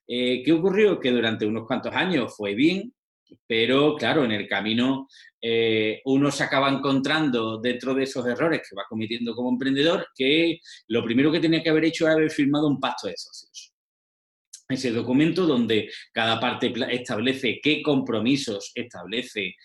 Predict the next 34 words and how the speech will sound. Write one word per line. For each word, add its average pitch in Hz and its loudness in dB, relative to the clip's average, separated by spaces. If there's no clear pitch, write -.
en 120 -2
cuanto 117 -2
a - -12
qué 113 -6
recursos 98 -8
vamos 98 -6
a 98 -6
in-, 98 -8
a 107 -10
invertir, 123 2
cuántas 117 -2
horas 95 -4
vamos 92 -6
a - -8
echar, 143 0
cuáles 110 0
son 101 -8
nuestras, 101 -6
eh, 101 -4
obligaciones, 110 0
cuáles 95 -8
son 101 -8
nuestras 95 -14
tareas, 135 -2
cuáles 123 2
son 120 0
nuestros 113 -2
beneficios 101 -6
respectivos 113 -4
si 107 -8
aquí 98 -10
la 95 -12
cosa - -18
bien, 147 -2